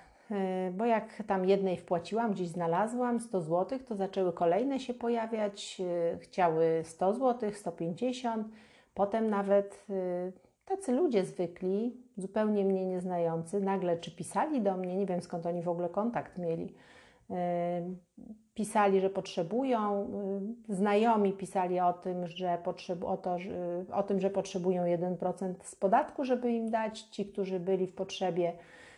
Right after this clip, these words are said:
No i tak zaczęłam pomagać. Zaczęłam pomagać, y, bardzo wielu ludziom, ale w bardzo małych kwotach, w bardzo takich,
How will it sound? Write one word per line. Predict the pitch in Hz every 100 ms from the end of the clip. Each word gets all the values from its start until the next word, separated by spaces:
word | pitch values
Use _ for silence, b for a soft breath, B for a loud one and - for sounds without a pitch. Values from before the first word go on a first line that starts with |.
| B
No | 330
i | 440
tak | 392 262
zaczęłam | 247 254 233 220
pomagać. | 170 156 - - - - _ _ _ - -
Zaczęłam | 214 233 349 269
pomagać, | 208 202 233 233 226 214 220 - -
y, | 190 180 175
bardzo | 165 220 233 202 190
wielu | 185 175 175
ludziom, | 180 165 185 254 320
ale | - 214 220
w | 208
bardzo | 254 262 240
małych | 226 214 208 208
kwotach, | - 226 226 190 185 -
w |
bardzo | 196 202 185
takich, | 175 185 185 190 -